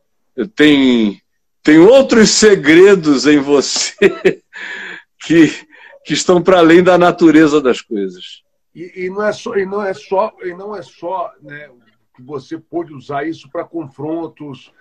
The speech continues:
Speaker 2: pra tudo, mas aquele seu dia a dia no seu treino, né? Você,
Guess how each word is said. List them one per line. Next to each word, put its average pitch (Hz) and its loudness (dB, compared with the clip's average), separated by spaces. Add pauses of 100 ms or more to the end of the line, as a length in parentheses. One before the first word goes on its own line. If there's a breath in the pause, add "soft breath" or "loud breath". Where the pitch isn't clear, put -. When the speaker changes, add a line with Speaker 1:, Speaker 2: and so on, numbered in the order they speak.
(240)
Speaker 2:
pra 143 -6
tudo, 156 -16 (240 soft breath)
mas 151 -6
aquele 185 -6
seu 175 -2
dia 175 -6
a 160 -4
dia 139 -6
no 156 -16
seu 156 -12
treino, 135 -14
né? 139 -12
Você, 143 -14